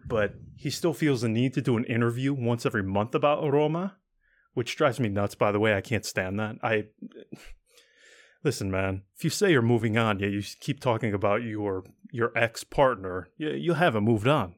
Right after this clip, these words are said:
okay? <sighs> He never brings that up, does he? He seems to conveniently glance over that one. He'll bring up Pau Lopez. He'll bring up other guys that he brought that have done well. <sighs>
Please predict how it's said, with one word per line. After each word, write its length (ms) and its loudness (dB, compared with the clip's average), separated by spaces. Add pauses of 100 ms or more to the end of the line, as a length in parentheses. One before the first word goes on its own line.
okay? 420 0 (1400)
<sighs> 100 -4 (640)
He 120 2
never 220 4
brings 300 2
that 160 4
up, 180 2
does 220 0
he? 140 -8
He 180 -2
seems 260 2
to 100 2
conveniently 640 2
glance 420 0
over 240 2
that 260 -4
one. 240 -8 (760)
He'll 120 0
bring 260 0
up 140 -4 (160)
Pau 160 0
Lopez. 800 0 (420)
He'll 100 0
bring 260 0
up 140 -2
other 160 4
guys 240 2
that 120 0
he 40 -2
brought 320 0
that 120 0
have 120 -4
done 220 0
well. 320 0 (400)
<sighs> 380 -20